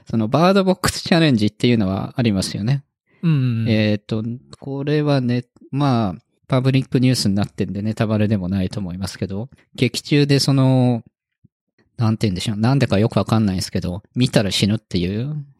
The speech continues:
Speaker 2: うん。
Speaker 1: こう、モンスターが出てくるんで、見えないように車に全部目張りをして、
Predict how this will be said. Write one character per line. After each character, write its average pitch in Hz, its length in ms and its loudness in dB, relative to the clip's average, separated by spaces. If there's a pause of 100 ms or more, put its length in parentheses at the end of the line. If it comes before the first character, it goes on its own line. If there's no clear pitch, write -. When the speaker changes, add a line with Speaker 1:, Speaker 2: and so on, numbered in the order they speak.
(140)
Speaker 2:
う 156 60 -6
ん。 113 300 -4
Speaker 1:
こ 92 500 -2
う、 - 140 -20 (280)
モ 117 140 2
ン 107 40 2
ス - 100 -8
タ 95 120 -2
ー - 20 0
が 95 100 0
出 104 100 2
て - 100 -4
く - 120 -4
る 90 100 -2
ん 95 60 -4
で、 110 240 0 (380)
見 120 160 2
え 143 100 4
な 131 140 4
い 104 100 2
よ 104 140 2
う 90 60 -2
に 95 300 -2 (320)
車 120 400 2
に 113 540 2
全 123 220 0
部 98 100 0
目 95 160 2
張 113 200 2
り 113 80 2
を 110 60 2
し - 140 -4
て、 104 240 -2